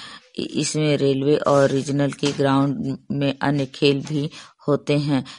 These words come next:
जिसकी वजह से खिलाड़ियों को अभ्यास का पूरा मौका नहीं मिलता है। सैयद मोदी रेलवे स्टेडियम में खाली पड़ी जमीन को साफ करवाकर हॉकी के लिए तैयार किया जा रहा है।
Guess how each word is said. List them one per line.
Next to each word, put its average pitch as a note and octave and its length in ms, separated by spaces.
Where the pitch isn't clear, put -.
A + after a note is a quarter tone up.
जिसकी D3 380
वजह C3+ 240
से C#3 140
खिलाड़ियों C3+ 560
को - 160
अभ्यास C#3 540
का C3 120
पूरा C#3 360
मौका C3+ 400
नहीं C#3+ 260
मिलता C#3 420
है। C#3 260
सैयद D3 540
मोदी C#3 400
रेलवे C#3 460
स्टेडियम C3+ 560
में C3+ 160
खाली C3 360
पड़ी C#3 320
जमीन C3+ 380
को C#3 180
साफ C#3 460
करवाकर C3+ 1000
हॉकी C3+ 360
के D3+ 80
लिए C#3 180
तैयार C3+ 480
किया C#3+ 240
जा C#3 240
रहा C#3+ 300
है। D#3 100